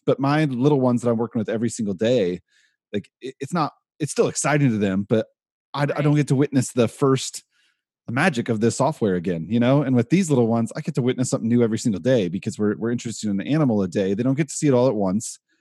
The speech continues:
Speaker 1: And then the next day they get to see even more of the augmented reality and the reality that come to life on screen with our video cards that we have. But it, it was really cool to witness that again and see the excitement in a, in a,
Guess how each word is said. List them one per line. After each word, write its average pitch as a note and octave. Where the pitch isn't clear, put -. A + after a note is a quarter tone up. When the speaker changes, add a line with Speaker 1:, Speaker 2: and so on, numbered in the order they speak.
Speaker 1:
And A#2
then C3
the C3+
next C#3+
day D#3
they C3+
get A#2
to A#2+
see C3+
even A#2+
more B2
of A2
the A2
augmented A2
reality G#2+
and G2+
the G2+
reality G#2
that G#2
come G#2
to G#2
life F#2+
on G#2
screen G2
with G2
our F#2+
video G2+
cards F#2+
that -
we F#2
have. F#2+
But A#2
it, C#3+
it C3+
was C3+
really C#3+
cool B2+
to A#2
witness G#2+
that G#2
again F2
and G#2+
see A2+
the A#2+
excitement B2+
in A2+
a, A2
in A2+
a, A#2